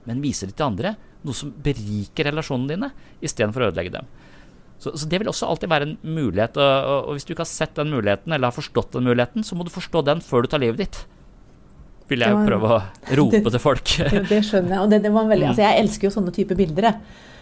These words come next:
Speaker 2: Lever
Speaker 1: Ja.
Speaker 2: helt inn i det, mens andre skjønner jo ikke kanskje akkurat den,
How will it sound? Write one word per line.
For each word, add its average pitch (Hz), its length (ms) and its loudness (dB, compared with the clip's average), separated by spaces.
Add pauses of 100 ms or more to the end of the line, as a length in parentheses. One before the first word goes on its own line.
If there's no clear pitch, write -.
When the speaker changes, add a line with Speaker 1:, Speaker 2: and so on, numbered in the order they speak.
(120)
Speaker 2:
Lever 190 240 6
Speaker 1:
Ja. 208 80 4
Speaker 2:
helt 175 160 -2
inn 175 140 4
i - 20 4
det, 185 80 6
mens 196 160 2
andre 185 280 2 (140)
skjønner 170 300 -2
jo 165 60 -8
ikke 202 100 4
kanskje 170 240 0
akkurat 175 240 -2
den, 175 220 -2